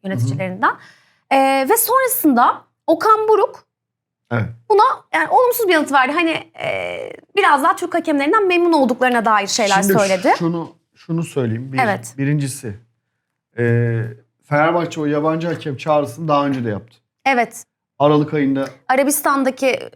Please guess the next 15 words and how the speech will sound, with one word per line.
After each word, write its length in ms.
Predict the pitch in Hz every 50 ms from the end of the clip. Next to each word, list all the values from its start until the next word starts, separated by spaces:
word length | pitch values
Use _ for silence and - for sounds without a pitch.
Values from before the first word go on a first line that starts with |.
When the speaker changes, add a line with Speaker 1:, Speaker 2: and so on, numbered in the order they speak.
| - - - _
Speaker 1:
kupadan 220 | - 233 - 277 262 240
Speaker 2:
Süper, 180 | - - 220 220
Speaker 1:
önce 160 | 220 214 233
değil 100 | 311 392
mi? 40 | -
Speaker 2:
iptal 180 | - 196 190 180
Speaker 1:
Evet, 80 | 180
Speaker 2:
olan 180 | 165 156 147 143
Süper 180 | - - 143
Speaker 1:
aynen. 240 | - - 143 139 107
Speaker 2:
Kupa'da 480 | 110 113 143 143 143 156 208 220 - - _ _ _ _ _ _ _ _ _ _ -
oynayalım 540 | 160 160 170 170 175 170 170 165 160 143 135
dedi. 100 | 151 196
Galatasaray 380 | 202 190 170 - - - 175
istemedi. 380 | 160 - - - 135 120 107